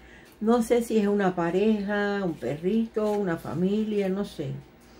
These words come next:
Dice que descubrirás evidencia de un problema que te pasará.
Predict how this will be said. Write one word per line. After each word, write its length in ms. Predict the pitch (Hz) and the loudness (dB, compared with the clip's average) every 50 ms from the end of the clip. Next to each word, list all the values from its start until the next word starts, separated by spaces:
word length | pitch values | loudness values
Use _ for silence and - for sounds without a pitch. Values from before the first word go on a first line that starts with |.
| - - - - - - - - - - - - - - | -20 -20 -20 -20 -20 -20 -20 -20 -20 -20 -20 -20 -20 -10
Dice 320 | - 202 220 220 262 233 233 | -6 -6 -2 0 0 2 4
que 100 | 226 220 | 4 4
descubrirás 760 | 202 208 202 - - 180 185 185 190 190 180 196 208 220 233 | 4 2 0 0 0 0 0 0 0 0 0 2 4 4 4
evidencia 1120 | 240 208 185 180 180 180 190 202 214 226 226 226 - - 196 185 175 170 160 156 156 - | 4 4 4 4 4 4 4 4 4 4 4 4 2 0 0 2 2 2 0 -2 -4 -2
de 160 | - 170 175 | 0 0 0
un 140 | 190 196 196 | 0 0 -2
problema 560 | 190 214 202 196 190 185 185 190 196 202 190 | -4 -4 0 2 2 2 2 2 0 -2 -2
que 80 | 185 180 | -2 -2
te 140 | 180 170 165 | -2 -2 -2
pasará. 640 | - 160 165 165 - 160 156 165 185 190 196 202 | -2 -2 -4 -4 -4 -4 -4 -2 -2 -2 -4 -6